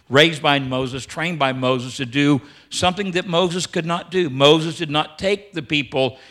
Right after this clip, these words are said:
into the promised land because of disobeying God earlier when he struck the rock instead of speaking to the rock. And of course, striking the rock represents Calvary. And we see Moses dies in the wilderness. Joshua takes the people in the promised land.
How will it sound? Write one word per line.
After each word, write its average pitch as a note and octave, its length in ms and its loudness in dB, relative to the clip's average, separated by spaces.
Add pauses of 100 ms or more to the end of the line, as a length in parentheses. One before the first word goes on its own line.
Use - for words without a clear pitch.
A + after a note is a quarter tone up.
(120)
into D3 160 -2
the C#3 100 -2
promised C3 480 2
land C3 240 -2
because C3 480 -2
of B2 300 -2
disobeying C#3 640 0
God C#3 320 0
earlier C#3 460 0 (280)
when C#3+ 120 -2
he C3 80 0
struck E3 400 0
the D3+ 100 -6
rock C3+ 360 4
instead C3+ 260 -6
of C#3 80 -4
speaking D#3+ 440 -2
to C#3 120 -10
the B2+ 100 -10
rock. C3+ 440 -2 (240)
And B2+ 60 -10
of B2 60 -8
course, D3 180 -4
striking D3 420 2
the B2 100 -4
rock C3 300 0
represents B2+ 440 -6
Calvary. C3 500 2 (400)
And C#3 140 -2
we C3+ 80 0
see D3 260 -2
Moses C#3+ 580 2
dies C#3 420 2
in D3+ 60 -8
the D#3 80 -4
wilderness. C#3 480 0 (280)
Joshua E3+ 500 2
takes D3+ 320 0
the D3+ 120 -6
people C3+ 520 -2 (220)
in D3+ 120 -4
the D3 80 0
promised C#3 420 2
land. A2+ 280 -4